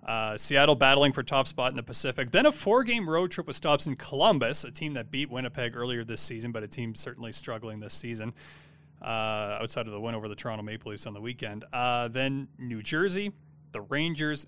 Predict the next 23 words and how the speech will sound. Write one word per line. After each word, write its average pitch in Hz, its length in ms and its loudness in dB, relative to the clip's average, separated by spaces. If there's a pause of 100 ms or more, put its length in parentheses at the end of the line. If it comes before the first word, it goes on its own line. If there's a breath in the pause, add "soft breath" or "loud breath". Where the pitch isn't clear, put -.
and 123 100 -8
the 110 120 -12
Islanders. 117 640 2
All 156 240 0
three 143 320 -4
of 127 80 -6
those 120 240 0
kind 131 180 -4
of 107 60 -6
New 123 100 0
York-based 123 720 0
teams 123 520 -4 (280)
certainly 127 840 -2 (280 soft breath)
interesting. 120 600 -6
Which 139 260 -2
matchup 165 540 6
or 131 140 -4
two 143 640 -2
in 127 200 0
that 120 240 -2
coming 123 280 -6
stretch 117 380 -6
intrigues 110 560 -8